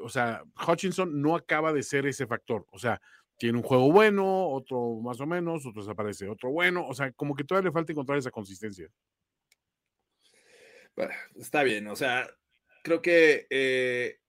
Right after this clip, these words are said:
Speaker 2: en, hablando ya y finalizando el tema de Jared Goff, justamente por ese pick six perdieron estos, estos Lions, ¿no? Eh,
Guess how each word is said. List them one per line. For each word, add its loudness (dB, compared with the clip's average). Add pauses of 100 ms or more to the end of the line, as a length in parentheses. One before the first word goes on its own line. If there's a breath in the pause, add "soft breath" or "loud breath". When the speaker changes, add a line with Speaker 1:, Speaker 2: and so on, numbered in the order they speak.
(520)
Speaker 2:
en, -2 (100)
hablando 4
ya 4
y -2
finalizando -4
el -10
tema -2
de 0
Jared -2
Goff, -2 (520)
justamente 0
por 2
ese 4
pick -6
six -6
perdieron 2
estos, -8
estos -10
Lions, -4
¿no? -6
Eh, -6